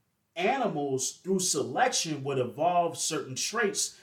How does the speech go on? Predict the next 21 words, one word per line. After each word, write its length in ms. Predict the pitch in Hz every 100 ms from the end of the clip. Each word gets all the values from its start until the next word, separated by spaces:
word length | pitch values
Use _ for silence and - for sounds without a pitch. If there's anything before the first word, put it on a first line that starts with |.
| _
to 180 | - 196
survive. 720 | 156 143 - 180 170 147 113
And 80 | 131
if 120 | 135
that 140 | 151 143
sounds 360 | 208 269 262
familiar 500 | - 120 127 247 226
to 260 | - 151 139
you, 300 | 127 123 120 - _
is 160 | 165 151
that 400 | 165 147 - -
Darwin 540 | 160 202 233 180 160
made 220 | 151 151
the 80 | 139
same 480 | 135 151 147 135 123 -
argument 640 | 170 254 156 135 131 120 -
as 220 | 127 110
well 500 | 120 208 175 156 -
in 120 | 143
his 280 | 139 302 175
work. 300 | 127 104 -